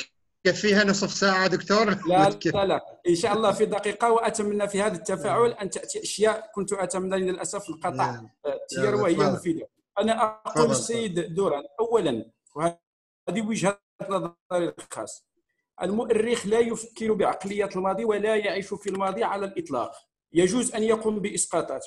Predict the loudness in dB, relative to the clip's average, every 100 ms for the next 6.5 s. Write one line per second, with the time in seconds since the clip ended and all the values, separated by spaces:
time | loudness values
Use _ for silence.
0 | -6 -2 -2 2 2 2 2 2 0 0
1 | 0 0 2 0 -2 _ _ _ _ _
2 | -4 -2 2 2 2 0 0 2 2 2
3 | 0 0 0 0 0 0 0 -2 0 2
4 | 2 -2 -6 -12 -6 -4 0 0 -2 -6
5 | -4 -2 -2 -4 -4 -4 -2 -2 -2 -2
6 | -4 -4 -2 0 0